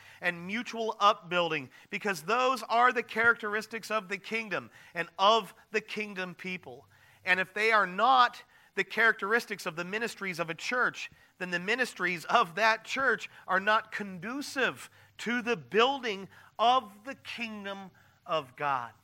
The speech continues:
Man, I love that. I love what he wrote there.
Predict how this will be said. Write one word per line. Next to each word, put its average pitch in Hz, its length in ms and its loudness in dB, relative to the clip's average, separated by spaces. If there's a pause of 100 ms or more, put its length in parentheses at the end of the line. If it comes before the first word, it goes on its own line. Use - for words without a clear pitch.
(960)
Man, 220 200 6
I 240 160 6
love 214 640 2
that. 127 340 -4
I 220 120 2
love 247 380 2
what 220 200 -2
he 156 180 -12
wrote 135 380 -6
there. 104 320 -10